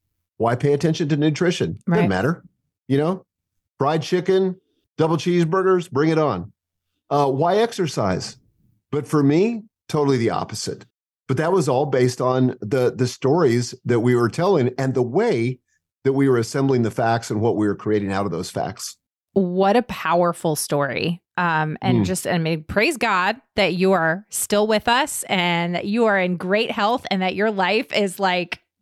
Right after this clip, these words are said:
Speaker 2: just on the up and up and you have got, like, all of it right in front of you. Uh, praise God for that. But man, what a lesson that that story is. And I think a challenge to all of us too. And I mean, I'm gonna be taking that story with me going forward and being like, "Man,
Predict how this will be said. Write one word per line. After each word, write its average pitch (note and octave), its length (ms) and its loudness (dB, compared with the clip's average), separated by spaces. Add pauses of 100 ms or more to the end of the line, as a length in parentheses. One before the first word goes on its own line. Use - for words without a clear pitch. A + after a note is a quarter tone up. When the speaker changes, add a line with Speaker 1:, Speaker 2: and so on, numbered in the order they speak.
(160)
Speaker 2:
just G3+ 400 0 (240)
on A#3+ 240 2
the - 160 0
up B3 160 0
and B3+ 100 0
up B3 300 2
and A3+ 160 0
you B3+ 200 2
have A#3 180 0
got, G#3+ 160 2
like, F#3 140 -2 (140)
all C#4 220 2
of B3+ 100 0
it C4 140 0
right A#3 220 2
in B3+ 120 -2
front G#3+ 200 0
of G3 80 -6
you. A3+ 300 2
Uh, G3 200 0
praise A3 320 0
God F3+ 260 0
for F#3 120 -4
that. E3 200 -2
But G3+ 120 -2
man, F#3+ 480 0 (480)
what A3+ 160 2
a C#4 60 2
lesson G#3 640 0
that D#3+ 160 0
that F3 180 -4
story F3+ 420 -2
is. F3+ 560 0
And E3+ 580 2 (760)
I G3 60 0
think G3 220 -2
a F3+ 60 0
challenge G3+ 760 0
to F#3 100 -2
all F3 220 2
of E3+ 80 0
us E3 180 0
too. B3+ 160 0
And G3+ 160 0
I - 60 -2
mean, F#3+ 160 0
I'm F#3+ 200 -2
gonna A4 140 0
be G3 120 0
taking F#3 340 -2
that D#3 220 -2
story E3+ 280 0
with E3+ 220 0
me F3+ 140 4
going E3 320 0
forward E3 220 -2
and D#3 80 -8
being D#3+ 200 -4
like, D3+ 220 -4
"Man, E3+ 560 -2